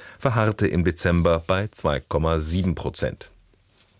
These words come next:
Bundeskanzler Scholz hat die Forderung von Wirtschaftsminister und Grünen-Spitzenkandidat Habeck nach einer drastischen Steigerung der Verteidigungsausgaben kritisiert.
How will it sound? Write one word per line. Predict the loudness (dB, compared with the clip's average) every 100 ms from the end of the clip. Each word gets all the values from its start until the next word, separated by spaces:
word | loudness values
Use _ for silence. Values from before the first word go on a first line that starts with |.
| _ _ _ _ _ _ -20 -20 -18 -18 -20 -20 -18 -16 -16 0
Bundeskanzler | 2 2 0 0 0
Scholz | 2 2 2 0
hat | -2 2
die | 0
Forderung | 2 2 4 4 2
von | 2 2 4
Wirtschaftsminister | 2 2 0 0 0 0 2 2 2
und | 0 0 -2
Grünen-Spitzenkandidat | 0 2 2 0 0 -2 -2 0 0 0 0 -2 0
Habeck | 0 2 0 0
nach | -2 -2 -2
einer | -2 0
drastischen | 2 0 0 -2 0 -2
Steigerung | 0 0 0 0 0 0 2
der | 0
Verteidigungsausgaben | 0 -2 0 2 0 0 0 -2 0 0 0 -2
kritisiert. | -4 -2 0 0 0 -2